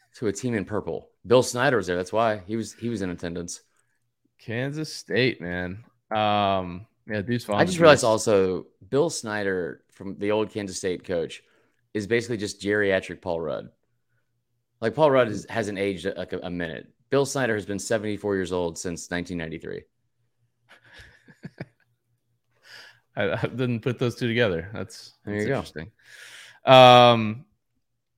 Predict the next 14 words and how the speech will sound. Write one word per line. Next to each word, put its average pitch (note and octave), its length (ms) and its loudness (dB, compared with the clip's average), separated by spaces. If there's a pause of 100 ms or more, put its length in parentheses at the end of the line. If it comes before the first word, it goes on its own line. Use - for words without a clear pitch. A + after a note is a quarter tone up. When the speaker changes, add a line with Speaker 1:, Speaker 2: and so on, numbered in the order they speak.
(1080)
Speaker 2:
how A#2+ 100 0
about D3 300 6
the, A2+ 120 -8 (140)
how B2 160 0
about D3+ 260 0
Ole A#2+ 140 -4
Miss A#2+ 220 -6
versus - 200 -14
Texas - 280 -12
A G2 60 -12
and F#2 140 -12
M? G2+ 160 -12 (1120)
Speaker 1:
This, B2 300 2
this C#3+ 300 4